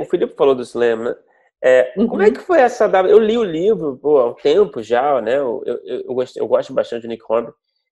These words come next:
Speaker 1: Fiquei curioso,
Speaker 2: Uhum.
Speaker 1: como é que foi essa adaptação? Como é que surgiu esse projeto? E o que aconteceu com ele? Porque eu não... ele foi
Speaker 2: É.
Speaker 1: exibido já? Me
Speaker 2: Não,
Speaker 1: conta aí,
Speaker 2: ele
Speaker 1: conta pra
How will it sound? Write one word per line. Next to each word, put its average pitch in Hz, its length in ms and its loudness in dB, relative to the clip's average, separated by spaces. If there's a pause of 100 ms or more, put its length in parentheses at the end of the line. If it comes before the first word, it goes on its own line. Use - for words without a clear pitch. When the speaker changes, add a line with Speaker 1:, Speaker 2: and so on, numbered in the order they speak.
(160)
Speaker 1:
Fiquei 190 180 0
curioso, 196 600 4
Speaker 2:
Uhum. - 40 -12
Speaker 1:
como 208 180 -6
é 285 80 0
que - 100 -12
foi 220 240 4
essa 220 180 0
adaptação? 165 1160 -2
Como 143 180 -6
é 160 100 -4
que - 60 -20
surgiu 139 560 -8
esse - 160 -10
projeto? 127 400 -4
E - 20 -10
o - 60 -16
que 403 100 -4
aconteceu 381 560 -2
com 143 140 -4
ele? 120 300 -4
Porque - 180 -10
eu 170 100 0
não... 202 400 -6 (560)
ele 135 220 -4
foi 147 280 0
Speaker 2:
É. 143 120 -4
Speaker 1:
exibido 139 760 -4
já? 165 640 0
Me 160 80 -10
Speaker 2:
Não, 196 120 -4
Speaker 1:
conta 170 240 -4
aí, 208 40 -6
Speaker 2:
ele 208 160 -2
Speaker 1:
conta - 160 -10
pra 233 80 -4